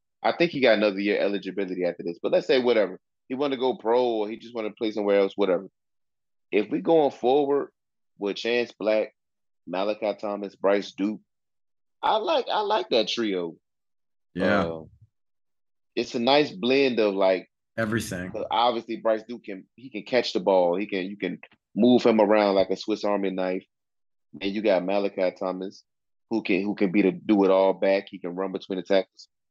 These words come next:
Speaker 1: And then you got Chance, uh, the change of pace.
Speaker 2: Yeah, he can
Speaker 1: I would
Speaker 2: play,
Speaker 1: like
Speaker 2: he
Speaker 1: that
Speaker 2: can
Speaker 1: group going forward.
Speaker 2: Oh, hundred percent. I agree. I think all three of those guys bring something different. And, uh, Malachi kinda does,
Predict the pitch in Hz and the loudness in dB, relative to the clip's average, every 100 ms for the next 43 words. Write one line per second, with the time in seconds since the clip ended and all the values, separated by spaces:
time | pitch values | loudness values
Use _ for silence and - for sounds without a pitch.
0 | _ 95 98 104 104 92 120 117 110 - | _ -4 -2 2 2 2 0 0 -2 -4
1 | - - _ - 101 95 92 - 90 - | -14 -20 _ 0 2 2 0 -2 -8 -10
2 | _ - 117 104 104 127 95 - _ _ | _ -8 -8 -6 -2 -2 -2 -6 _ _
3 | _ _ _ _ _ _ 98 120 90 110 | _ _ _ _ _ _ -4 -2 0 -2
4 | 123 101 107 113 110 - 104 98 98 95 | -2 0 0 2 2 2 0 -4 -4 -12
5 | 95 90 87 87 85 90 - _ 104 101 | -10 -10 -10 -10 -10 -10 -16 _ -8 -6
6 | 87 92 123 127 101 - 123 87 95 95 | -4 -2 -2 -2 -4 -2 -2 0 -2 -4
7 | - 98 85 85 - _ _ 98 - 120 | -4 -4 -4 -8 -20 _ _ -8 -4 -4
8 | - 95 101 104 117 104 95 85 85 90 | -2 -2 -2 0 -2 -2 -2 -6 -6 -6
9 | 85 - 92 87 98 85 92 82 - - | -6 -8 -6 -4 -4 -4 -4 -6 -12 -6
10 | 104 98 117 113 117 - - 98 90 85 | -4 -2 -2 -4 -8 -16 -8 -4 -4 -4
11 | 85 82 78 73 _ _ _ _ - 92 | -4 -4 -4 -6 _ _ _ _ -8 0
12 | 107 107 110 107 110 92 90 104 104 90 | 0 2 0 2 0 0 -2 -2 -2 -4
13 | - | -6